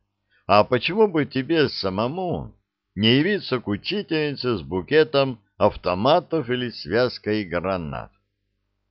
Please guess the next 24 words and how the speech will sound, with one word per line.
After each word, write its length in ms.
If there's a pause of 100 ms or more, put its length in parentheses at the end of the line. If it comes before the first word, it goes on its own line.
(540)
"А 320
действительно, 960 (360)
почему 320
бы 120
вам 260
не 140
явиться 380
к 80
учительнице, 960 (320)
хотя 320
бы 140
и 40
со 140
связкой 500
гранат, 520 (480)
если 340
уж 300 (200)
ни 140
на 160
что 300
иное 280
фантазии 720
не 160
хватает?" 600